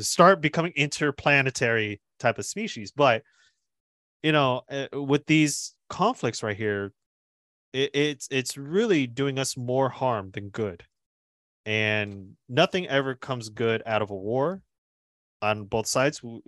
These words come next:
and it's, it's, it's a tough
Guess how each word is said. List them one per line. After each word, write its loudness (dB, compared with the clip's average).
and -4
it's, -6
it's, -8
it's -8
a -16
tough -2